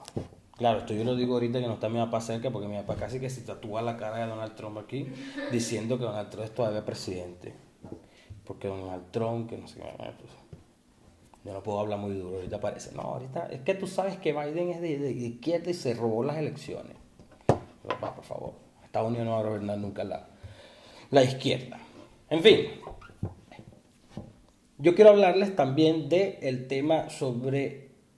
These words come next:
el show online. Ese show online va a ir. Vamos a sacar más episodios al mes. Bueno, estoy sacando un episodio mensual. Bueno, no debería ser así, así no me voy a hacer famoso nunca.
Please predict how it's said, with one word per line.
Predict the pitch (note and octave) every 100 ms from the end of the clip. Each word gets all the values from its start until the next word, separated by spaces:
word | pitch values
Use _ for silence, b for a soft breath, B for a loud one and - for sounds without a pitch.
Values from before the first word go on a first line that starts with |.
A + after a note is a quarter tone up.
| _ _ _ _ -
el | A2+
show | G#2 - A2+ A#2 A#2
online. | G#2+ - - - - - -
Ese | C3
show | D#3+ - D#3+
online | D#3+ C3+ B2+ B2+
va | A#2+ A#2
a |
ir. | A2 G2 - - - - _ _ - _ _ - - - -
Vamos | A2 B2+
a | C#3
sacar | C3+ C3
más | C3 C#3+
episodios | E3+ D3+ - C#3 C3 D3 D#3+ -
al | A#2 A2+ B2
mes. | D3 C#3 - - - -
Bueno, | G2+ A2
estoy | G#2+
sacando | G#2+ A2+ A#2+ B2+
un | B2+
episodio | B2+ A#2 A2+ A#2
mensual. | A#2 A2+ - A#2 G#2 A#2 B B B -
Bueno, | F#2
no | G2
debería | A#2 B2 B2
ser | B2+
así, | C3
así | G#2 A#2
no | G#2+
me | A#2
voy |
a | A#2
hacer | A#2
famoso | A2+ A#2 A2+ B2
nunca. | B2+ A2+ - G#2